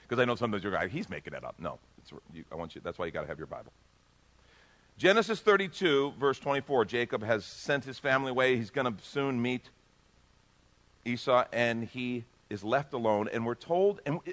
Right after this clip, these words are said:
the Bible's so blunt. Listen to what it says. "And a man wrestled with him till daybreak." Doesn't tell us who the man is. Did he just show up? Did he jump out from a bush? Did Jason, Jacob fall asleep again? Did this happen? It just says, "A man wrestled with him till daybreak.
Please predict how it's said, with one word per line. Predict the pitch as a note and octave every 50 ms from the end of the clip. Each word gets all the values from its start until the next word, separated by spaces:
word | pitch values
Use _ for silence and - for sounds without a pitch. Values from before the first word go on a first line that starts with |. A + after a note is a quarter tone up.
| - -
the | D3 F3+
Bible's | - A#3 D4 D4 C4+ G#3
so | - C#4 B3
blunt. | F#3 C3+ A#2 A#2 A#2 A2 - - - -
Listen | - D3+ -
to | G3+
what | F3
it | -
says. | D3 A2 - - - - _ _ _ -
"And | E3+ F3+ D#3+
a | D3
man | D3 D3+ F3+ G#3 G#3 G3 F3
wrestled | E3 F3 F#3+ F3+ - D#3+ C#3 A#2+
with | C3 -
him | C#3 B2 A2+
till | - C#3 B2+
daybreak." | G#2+ B2+ A#2+ A2 F#2 D#2 D#2 - - _ _ _ _
Doesn't | A2 G2 E2+ F2+
tell | - G2+ F2
us | D#2+
who | - G2 G2
the | F#2
man | F2+ F#2 F#2+ G2+ G2+ G2+
is. | G#2 G#2 G2 - - -
Did | - F#2 E2+
he | D2+
just | C2 C2+ C2+ -
show | - - F2 D#2 E2+ G#2
up? | C3+ D3 C#3 -
Did | - F2
he | D#2
jump | D2 - F#2 E2+ D#2
out | D#2+ D2 - -
from | D2 C2+
a | C2+
bush? | D2 - C3 C#3 B2+ B2 - - - _
Did | F2+ D#2+
Jason, | - F2+ E2 E2 - - - - _
Jacob | - F#2 E2+ - E2 D2+ - - _ _ _ _
fall | - A2 F#2 F2
asleep | E2+ - - D3+ D#3+ D#3 -
again? | C3+ C3 C3 C3 C3 B2+ A#2+
Did | G2+ G2
this | F2+ F2+
happen? | A2 A#2 A#2 - - - - _ _ _ _ _ _ _ _ _ _ _ _ -
It |
just | - D#3+ E3+ -
says, | - D#3+ C#3 - -
"A | B2+
man | B2 B2+ C3 C#3+ D3+ E3+ C3+ E3 D#3+ D#3+ - -
wrestled | - A#2 B2 C#3+ C#3+ C#3+ - C#3 B2 G#2
with | A2 G#2+ - -
him | G#2+ G#2 G#2+ - - _
till | - A2+ A2 G#2+
daybreak. | F#2+ G#2+ G2 F2+ D#2 C#2 A1